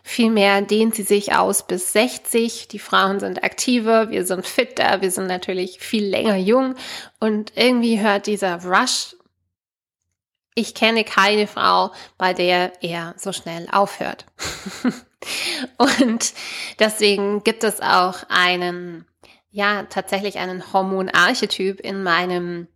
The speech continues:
in meiner Systematik, der wirklich diesem Rushing Woman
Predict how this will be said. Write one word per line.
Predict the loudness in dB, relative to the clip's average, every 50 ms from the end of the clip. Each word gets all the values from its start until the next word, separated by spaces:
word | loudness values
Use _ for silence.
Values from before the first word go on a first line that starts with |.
| _ _ _ _
in | -10 -8 -6 -6 -4
meiner | -2 -2 -2 0 -2 -2
Systematik, | -2 -2 -4 -4 -4 -4 -2 0 2 2 2 2 0 -2 -4 -4 -4 -8 -16 -16 -16 -18 -18 _
der | -16 -6 -2 2 2 4 4 2 2 2
wirklich | 0 -2 0 0 0 0 0 0 -4 -10 -12 -14 _ -6
diesem | -6 -4 -4 -4 -6 -6 -6 -8 -12 -14 -20 -20 _ _ _ -12
Rushing | -6 0 4 4 4 4 2 0 0 0 0 -2 -2 0
Woman | 0 2 2 2 2 0 -2 -4